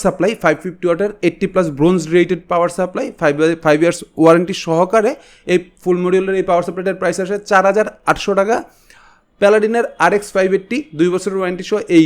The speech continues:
ডিডিআর ফাইভের এইট জিবির এই গ্রাফিক্স কার্ডটার প্রাইস আসে বারো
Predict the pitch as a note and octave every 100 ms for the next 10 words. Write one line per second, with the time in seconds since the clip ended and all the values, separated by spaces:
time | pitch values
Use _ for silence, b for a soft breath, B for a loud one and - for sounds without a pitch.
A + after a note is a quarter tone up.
0 | D3 D#3+ F#3 F3+ E3 F3+ F3 - _ E3
1 | E3 D3 F3+ F3+ E3 D#3+ D#3 F#3 G3+ G3
2 | F#3+ F#3+ F#3 F3+ G#3+ b b b - C3
3 | D#3+